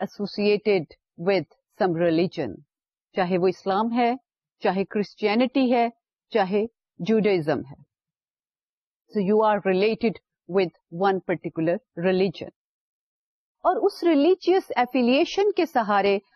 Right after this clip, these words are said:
آپ کوشش کرتے ہیں کہ زندگی کے مطلب کو سمجھیں اور اس دنیا میں اپنے رہنے کے مقصد کو بھی سمجھنے کی کوشش کریں۔ But there are other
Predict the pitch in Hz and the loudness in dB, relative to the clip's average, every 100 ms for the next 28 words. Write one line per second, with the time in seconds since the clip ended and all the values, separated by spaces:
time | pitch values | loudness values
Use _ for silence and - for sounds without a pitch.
0 | _ 220 214 - 233 - 294 - 220 175 | _ -2 -2 -2 -2 0 -4 -2 -4 -2
1 | 196 190 208 226 180 175 160 196 196 196 | -2 -2 -2 -2 -2 -2 -2 -2 -2 -2
2 | 156 - 170 - 226 - 262 135 147 127 | -4 -4 -8 -4 -6 -4 -2 -4 -6 -12
3 | - _ _ _ _ - 302 320 349 - | -14 _ _ _ _ 0 0 0 -2 -2
4 | 262 254 277 381 349 294 - 240 254 202 | 0 2 4 4 2 0 0 0 0 0
5 | 185 226 262 269 233 - 254 - 226 247 | 0 2 2 2 0 -2 -4 -2 -2 -2
6 | 233 220 208 220 226 - 202 214 - 208 | -2 -2 -4 -6 -4 -4 -4 -6 -8 -6
7 | 185 196 _ _ _ _ _ _ - 202 | -6 -8 _ _ _ _ _ _ -6 -4
8 | 170 208 - 226 240 - 233 262 | 0 0 0 0 0 0 0 0